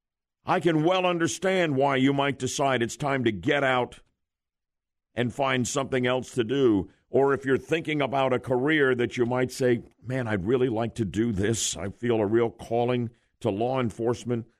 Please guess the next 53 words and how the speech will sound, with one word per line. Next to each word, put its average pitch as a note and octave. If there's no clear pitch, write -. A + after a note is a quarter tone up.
to B2+
protect B2+
the B2+
good C3
people C3
against A#2+
the C3+
bad B2
people B2+
among A#2+
us. -
But A2+
I A#2+
also, B2
you A2+
know, A2
I A#2+
want B2
to A#2+
raise A#2+
a -
family C#3
and A2+
I G#2+
want B2
to A#2
get B2
to A#2
know C3+
my A2+
grandkids, C3+
and F2
I F#2+
think B2+
maybe C3
I B2
need B2+
to A2
do B2
something B2
else A#2+
for A2
a G#2
living." A#2+
I -
really B2
worry B2
about F#2
how G2+
that G2
will E2+
ripple G2
through E2+